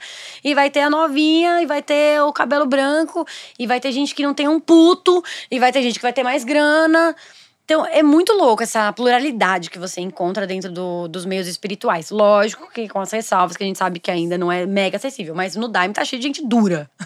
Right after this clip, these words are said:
<laughs> né? E isso acontece. E você vai lá e você tem uma condição financeira melhor, você, no dia a dia, você destoa. Cada um tá vivendo uma vida completamente diferente. Só que lá dentro nós somos uma irmandade.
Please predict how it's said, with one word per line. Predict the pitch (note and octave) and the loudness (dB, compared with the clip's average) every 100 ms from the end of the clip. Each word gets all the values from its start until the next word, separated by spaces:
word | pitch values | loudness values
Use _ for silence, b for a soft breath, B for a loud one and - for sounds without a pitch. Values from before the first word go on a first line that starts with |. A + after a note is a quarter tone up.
| - - | -16 -10
<laughs> | - - - | -8 -8 -6
né? | G3 F#3 G#3+ | 0 4 4
E | A#3 F#3 | 0 -2
isso | A#3 | -4
acontece. | - E4 D#4+ C4 A3 G3+ | -2 -2 0 0 0 -4
E | |
você | F3+ G3 G3 | -6 -6 0
vai | G3+ | 4
lá | F#3 E3 B B _ _ _ _ - | 4 2 B B _ _ _ _ -8
e | |
você | F#3 G3 | -6 -6
tem | F#3 G3 | -4 -2
uma | F#3 | -2
condição | G3+ F#3+ G3 | -4 -6 -6
financeira | F3+ F#3 F#3 G#3 F3+ | -4 -4 -4 -4 -4
melhor, | E3+ E3+ G#3+ | 0 0 0
você, | C4 - A3+ C4+ b b _ G3 | -2 -4 -4 -4 b b _ -8
no | F3 | -2
dia | G3+ | -2
a | E3 | -2
dia, | G3+ | -4
você | C#4 E4 | -2 -4
destoa. | C4+ - - F4+ B3 G#3 | -2 -4 2 4 6 4
Cada | - A3+ | 4 2
um | B3+ | 4
tá | D#4 | 2
vivendo | C#4 D#4+ | 2 2
uma | D4 | 2
vida | E4 | 2
completamente | D4+ E4 F4 - | 0 2 0 0
diferente. | G4+ F4+ A#3 | -2 -2 -2
Só | A#3+ | -4
que | B3 | -4
lá | B3+ | -2
dentro | A3+ G#3 B3 | -2 -2 -6
nós | B3+ | -6
somos | C4 B3 | -6 -6
uma | B3+ | -6
irmandade. | B3+ C4+ G4+ - G3 E3 | -6 -6 -6 -4 -4 -4